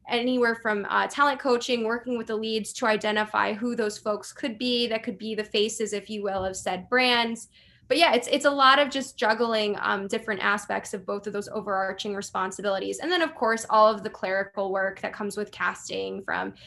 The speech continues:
outreach to sourcing talent to social media stalking, if you will, the way I've been finding people if I don't just post the call and, and blast it out to my email listserv.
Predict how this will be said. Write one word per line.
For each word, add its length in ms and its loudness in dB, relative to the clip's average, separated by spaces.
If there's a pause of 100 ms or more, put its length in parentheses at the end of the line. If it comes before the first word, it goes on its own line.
(200)
outreach 720 4
to 80 -6
sourcing 800 -2
talent 680 0
to 260 0
social 360 2
media 300 0
stalking, 540 2
if 140 -6
you 180 0
will, 440 0
the 100 -4
way 240 -2
I've 140 -4
been 280 -6 (100)
finding 380 -2
people 520 -4
if 120 -2
I 80 6
don't 180 2
just 180 -8
post 260 -2
the 60 -4
call 420 0
and, 180 -4
and 200 -2
blast 420 2
it 80 -2
out 140 4
to 80 -6
my 140 -2
email 340 -2
listserv. 640 -2